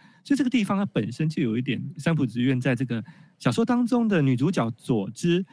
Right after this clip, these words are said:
佐知对三病区的认识，认知就是她觉得这是一个不上不下的地方，很难以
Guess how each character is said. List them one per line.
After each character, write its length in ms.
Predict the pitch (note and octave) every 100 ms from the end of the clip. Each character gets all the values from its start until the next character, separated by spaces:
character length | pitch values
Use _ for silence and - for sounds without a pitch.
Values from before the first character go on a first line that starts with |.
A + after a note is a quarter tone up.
| - _
佐 180 | - D#3
知 180 | C#3+ B3
对 340 | A3+ A3 D#3+ D3
三 200 | F3+ F#3
病 140 | F3+
区 100 | C#3
的 100 | D3+
认 260 | C3 F3+ B2
识， 240 | - - _
认 260 | G#3 E3 A#2+
知 160 | C#3
就 140 | B2+ C3
是 60 |
她 80 | B2+
觉 120 | C3+
得 100 | G#2+
这 120 | G#2+
是 180 | B2+ -
一 60 | G#2
个 80 | G#2
不 100 | A2
上 180 | C3+
不 100 | A2+
下 180 | G#2+ A2
的 80 | G2+
地 160 | A2 G#2
方， 180 | -
很 220 | G#2 C3+ B2
难 260 | B2+
以 80 | F#3